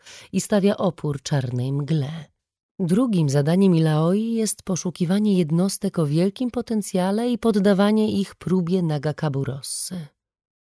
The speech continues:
Tytuł Ilaoi odzwierciedla brzemię związane z tą właśnie misją. Za pomocą swej masywnej świętej relikwii oka bogini,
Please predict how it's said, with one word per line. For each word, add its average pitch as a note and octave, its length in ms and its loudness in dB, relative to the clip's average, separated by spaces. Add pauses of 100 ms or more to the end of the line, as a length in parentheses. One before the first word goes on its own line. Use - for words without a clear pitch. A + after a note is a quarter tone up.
(180)
Tytuł B3+ 300 -4
Ilaoi F#3+ 640 -4
odzwierciedla G3 760 -4
brzemię G3 460 -2
związane F3 560 -2
z - 100 -10
tą F#3+ 180 -4
właśnie D#3 420 -8
misją. D#3 640 -10 (500)
Za E3 140 0
pomocą F#3 440 -2
swej E3 300 0
masywnej E3 580 0
świętej D#3 460 -4
relikwii D3+ 720 -4
oka E3+ 280 0
bogini, D3 640 -2